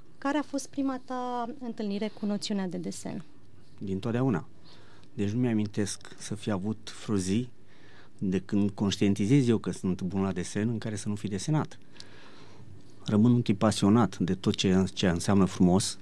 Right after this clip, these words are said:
Speaker 2: în special arta și arta la superlativ, arta frumoasă. Pentru că astăzi există și mici excese și trăim o, într-o societate cu valori un pic inversate. Adică trăim niște vremuri decadente, de care ar trebui să ținem cont.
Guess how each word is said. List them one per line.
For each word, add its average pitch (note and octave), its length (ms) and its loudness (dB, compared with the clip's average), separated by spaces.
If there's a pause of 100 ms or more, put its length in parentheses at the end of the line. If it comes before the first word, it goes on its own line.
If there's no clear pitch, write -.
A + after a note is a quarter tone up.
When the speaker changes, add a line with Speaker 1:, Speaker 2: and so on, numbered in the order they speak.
(140)
Speaker 2:
în F2 100 -2
special G2 440 4
arta G2 420 8 (420)
și - 360 2 (400)
arta A2+ 300 8
la G#2 180 8
superlativ, G#2 580 4
arta F2 220 2
frumoasă. F#2+ 520 4 (180)
Pentru F2 180 0
că F#2+ 100 2
astăzi G2 540 2 (140)
există - 480 0
și F#2+ 460 2 (200)
mici G#2+ 220 4
excese G#2 580 6 (300)
și - 140 -2
trăim B2 460 10
o, A2 180 6 (120)
într-o G#2+ 320 6
societate A2 480 6
cu G#2+ 100 2
valori A2 240 8
un A2 60 10
pic A2 160 4
inversate. G#2 560 6 (500)
Adică F#2+ 320 4
trăim G#2+ 220 10
niște G#2+ 220 6
vremuri G#2+ 300 6
decadente, G2+ 600 4 (500)
de G2 120 6
care G#2+ 200 8
ar G#2+ 60 10
trebui G#2 200 4
să G#2+ 80 6
ținem G2 260 4
cont. - 420 -4